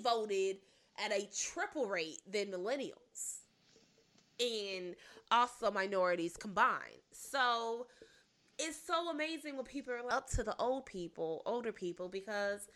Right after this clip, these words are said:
you're right. I don't want my grandmother picking out my clothes. The hell? I don't, I don't want, I don't want my grandmother picking out things for my life.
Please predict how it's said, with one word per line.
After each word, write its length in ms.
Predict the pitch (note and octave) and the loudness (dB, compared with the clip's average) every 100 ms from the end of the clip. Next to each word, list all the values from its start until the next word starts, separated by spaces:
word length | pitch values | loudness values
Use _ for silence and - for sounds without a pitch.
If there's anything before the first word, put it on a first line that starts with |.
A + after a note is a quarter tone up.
| - - - - | -20 -20 -20 2
you're 160 | C#4+ D#4 | 8 12
right. 340 | G#4+ G3+ D3 - _ _ _ _ _ - | 12 12 4 -12 _ _ _ _ _ 8
I 180 | G#4 C5+ | 10 12
don't 180 | C#5 C5 | 12 10
want 160 | B4+ | 10
my 140 | B4 G#4+ | 8 8
grandmother 600 | A4+ A4+ A4+ A4 G#4+ A4 | 8 6 6 4 6 8
picking 180 | G#4 G#4+ | 8 10
out 160 | G#4 G4+ | 10 10
my 160 | G4+ G4+ | 8 10
clothes. 880 | G#4+ G4+ G#4 A4 A#4+ B4+ - - - _ _ _ _ _ _ _ _ _ _ _ _ _ - | 10 10 8 2 -2 -6 -8 -12 -16 _ _ _ _ _ _ _ _ _ _ _ _ _ 10
The 80 | F#4 | 12
hell? 580 | E4+ G#4+ A4 A#4+ C5+ D5+ - | 12 12 12 10 4 -4 2
I 120 | - C#5+ | 8 12
don't, 160 | C5+ - | 12 12
I 100 | A4 | 10
don't 180 | B4+ B4+ | 10 8
want, 240 | A4+ G4+ - | 6 4 -4
I 220 | - - G#5 | -4 8 10
don't 180 | F#5+ | 10
want 120 | C5 G#4+ | 10 10
my 140 | F#4+ | 10
grandmother 300 | G4 F4+ E4 | 10 8 8
picking 260 | E4+ E4+ D#4+ | 6 0 2
out 160 | C#4+ | 2
things 260 | D#4+ D4 C#4 | 0 -2 -4
for 100 | C4+ | -2
my 120 | A3 | 0
life. 760 | G3+ D4+ B3 - - - - | 6 8 8 4 -8 -20 -20